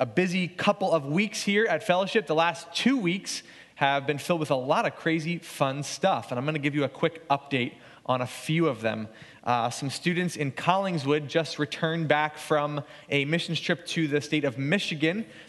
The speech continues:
They were working as a camp staff for a week for a whole community that sends a bunch of kids to this camp,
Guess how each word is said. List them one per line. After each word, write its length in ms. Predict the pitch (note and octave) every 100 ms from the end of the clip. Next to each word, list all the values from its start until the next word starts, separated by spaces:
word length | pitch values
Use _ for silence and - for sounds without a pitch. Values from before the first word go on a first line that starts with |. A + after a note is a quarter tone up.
| -
They 100 | C#3+
were 100 | C#3
working 320 | D3+ D#3 D3+
as 180 | C#3 C3+
a 180 | C3 - -
camp 300 | - F3 -
staff 560 | - E3 D#3 C#3+ -
for 200 | - C#3+
a 60 | C3
week 320 | B2 C3 - - - -
for 160 | -
a 40 | C3
whole 220 | E3 F3
community 420 | E3+ E3 E3 C#3
that 180 | B2 B2+
sends 240 | C#3+ C3+ B2
a 60 | A#2
bunch 260 | C3+ D3+
of 60 | D3+
kids 300 | - D3+ C#3
to 100 | D3
this 160 | B2+ -
camp, 280 | D3 B2+